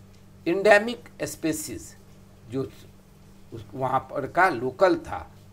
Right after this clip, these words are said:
are on the verge of getting extinct, खत्म होने पर, because of this issue। ये क्वेश्चन, ये बात दिमाग में रहेगा कि डिग्रेडेशन हो रहा है एनवायरनमेंट का, क्या, तो स्मगलिंग हो रहा है जानवर का,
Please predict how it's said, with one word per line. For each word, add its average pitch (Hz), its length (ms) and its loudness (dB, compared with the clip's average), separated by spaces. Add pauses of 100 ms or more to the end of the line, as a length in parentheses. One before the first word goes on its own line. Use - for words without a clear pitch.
(240)
are 135 200 2 (400)
on 143 200 -2
the 143 220 8
verge 147 240 8
of 226 180 8 (560)
getting 139 480 -4
extinct, 123 380 -10
खत्म 127 280 -6
होने 113 280 -8
पर, 107 280 -8
because 113 360 0
of 98 200 -4
this 233 220 -4 (280)
issue। 92 280 -16 (600)
ये 127 140 -4
क्वेश्चन, 156 500 -4
ये 127 160 0
बात 127 240 2
दिमाग 151 300 6
में 170 140 2
रहेगा 170 240 8 (440)
कि 113 80 -8
डिग्रेडेशन 127 720 0
हो 131 160 -2
रहा 131 180 8
है 127 120 10 (240)
एनवायरनमेंट 127 500 4
का, 107 100 -2
क्या, 147 300 4
तो - 420 -8
स्मगलिंग 127 480 0
हो 127 120 2
रहा 131 120 8
है 123 100 8
जानवर 123 380 2
का, 127 220 6